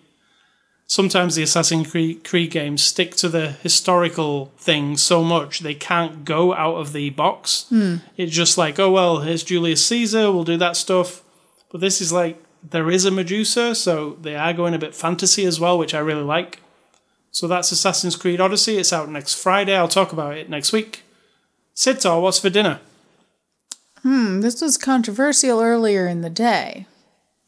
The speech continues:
Speaker 2: We couldn't decide. I think Subway?
Speaker 1: Yeah.
Speaker 2: <laughs>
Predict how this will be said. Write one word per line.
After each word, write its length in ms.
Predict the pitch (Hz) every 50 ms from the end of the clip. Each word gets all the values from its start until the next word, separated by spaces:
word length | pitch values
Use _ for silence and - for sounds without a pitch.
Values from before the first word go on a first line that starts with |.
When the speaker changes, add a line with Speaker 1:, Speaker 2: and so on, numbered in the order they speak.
| _ -
Speaker 2:
We 80 | 202
couldn't 220 | - - 233 226 208
decide. 680 | 185 180 - 220 233 220 196 160 - 65 - - - - _ _ _ -
I 60 | 220
think 280 | - - 254 262 247 -
Subway? 720 | - - - 202 202 202 214 277 277 302 339 339 311 - _ _ _ _ _ _ _ _ -
Speaker 1:
Yeah. 420 | 175 240 285 285 226 160 135 - - - - - -
Speaker 2:
<laughs> 140 | - 220 -